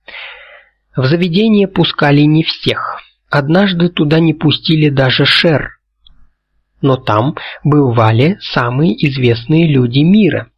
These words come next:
от Лиз Тейлор и Джека Николсона до иранской шахини Сореи, Эмиль де Маркоя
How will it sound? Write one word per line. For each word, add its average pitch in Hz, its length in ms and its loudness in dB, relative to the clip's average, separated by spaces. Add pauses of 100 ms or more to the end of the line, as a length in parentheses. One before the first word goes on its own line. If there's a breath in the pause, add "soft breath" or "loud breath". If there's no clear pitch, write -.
(200)
от 120 240 -4
Лиз 135 280 0
Тейлор 165 440 2 (120)
и 185 340 2 (280 loud breath)
Джека 165 360 0
Николсона 165 720 0 (220 loud breath)
до 147 340 2
иранской 127 760 -2
шахини 143 880 0
Сореи, 151 800 0 (640)
Эмиль 139 460 2
де 120 120 0
Маркоя 143 600 0